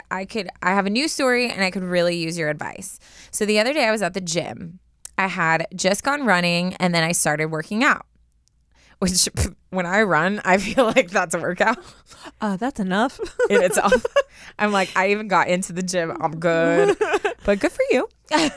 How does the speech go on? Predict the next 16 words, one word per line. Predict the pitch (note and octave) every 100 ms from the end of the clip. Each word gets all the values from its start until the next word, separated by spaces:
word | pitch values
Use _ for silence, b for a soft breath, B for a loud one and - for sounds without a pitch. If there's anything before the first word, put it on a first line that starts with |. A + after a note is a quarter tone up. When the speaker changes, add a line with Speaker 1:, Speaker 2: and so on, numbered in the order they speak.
| B B B B
Speaker 1:
I | A#3
went | A#3+ B3+ -
to | D#4+
a | D#4+
couple | D4 B3 B3+
different | A3 A#3 B3+
machines, | C#4+ G3+ F3+ F3+ F#3
and | F3+
each | G3+ B3+ -
time | - F3 E3+ E3
after | E3+ F3 G#3+
I | G#3
had | G3+
been | F3+
sitting | F3+ F3 F3
for | F3 E3+ E3